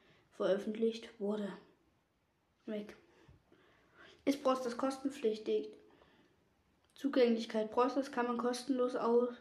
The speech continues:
den verschiedenen App Stores herunterladen. Ähm, U-S-K-Freigabe ab sechs Jahren.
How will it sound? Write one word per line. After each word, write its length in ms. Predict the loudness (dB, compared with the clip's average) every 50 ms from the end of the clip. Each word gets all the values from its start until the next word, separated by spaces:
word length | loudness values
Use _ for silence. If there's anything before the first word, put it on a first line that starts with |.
| -16 -20 _ _ _ _ _ -20 -20 -20 -20 _ -8 -2 0
den 140 | 2 2 2
verschiedenen 580 | 0 -2 -2 -2 -2 -2 0 0 0 0 0
App 160 | -2 -2 -4
Stores 540 | -4 -4 2 4 4 6 4 4 0 -2 0
herunterladen. 1040 | 2 4 6 6 4 4 2 -2 -2 0 2 2 4 2 2 2 0 0 -2 -4 -6 -8 -14 -20 -20 -20 -20 -20 -20 -20 -20 _ _ -20 -20 -20 -20 _ _ _ _ _ -20 -20 -20 -16 -16 -16 -16 -18 -20 -20 -20 -20 -20 -6 0 2
Ähm, 720 | 4 4 4 2 2 0 -4 -4 -2 -2 -2 -2 -2 -4 -8 -6 0
U-S-K-Freigabe 1080 | 2 2 2 2 0 -2 0 2 2 2 2 2 0 0 0 2 2 2 2 2 2 2
ab 220 | 0 0 -2 -4
sechs 300 | -4 -6 -6 -6 -6 -4
Jahren. 360 | -4 -2 0 0 -2 -2 -4